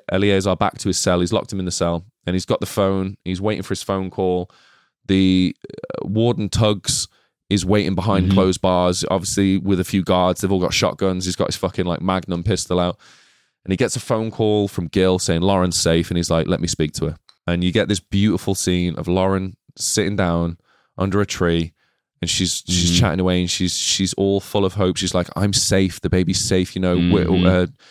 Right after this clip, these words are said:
Speaker 2: You did it. Well
Speaker 1: you
Speaker 2: done.
Speaker 1: did it. This is thanks to you.
Speaker 2: Yeah.
Speaker 1: Let us know as soon as we can come visit. You know, we'll, we'll be there as much as humanly possible.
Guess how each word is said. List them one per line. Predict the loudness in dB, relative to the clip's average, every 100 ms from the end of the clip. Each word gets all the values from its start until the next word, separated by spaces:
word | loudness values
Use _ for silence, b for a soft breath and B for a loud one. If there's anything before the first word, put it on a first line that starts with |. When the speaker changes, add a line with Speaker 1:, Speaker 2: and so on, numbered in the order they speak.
| b
Speaker 2:
You | 0
did | 2 2
it. | 4 2
Well | 4 4
Speaker 1:
you | 6
Speaker 2:
done. | 6
Speaker 1:
did | 4 4
it. | 2
This | 0 0
is | 0
thanks | 0 0
to | -4 0
you. | 4 4
Speaker 2:
Yeah. | 6 4
Speaker 1:
Let | 2 0
us | 0
know | 0 2
as | 2
soon | 0
as | 0
we | -2
can | 0
come | -2 -2 2
visit. | 2 2 0
You | 0
know, | 0 2
we'll, | 2 2 0
we'll | 2
be | 2
there | 2 2 2
as | 0
much | -4 -2
as | -4
humanly | -4 -4 -2
possible. | -2 -2 -4 -2 -2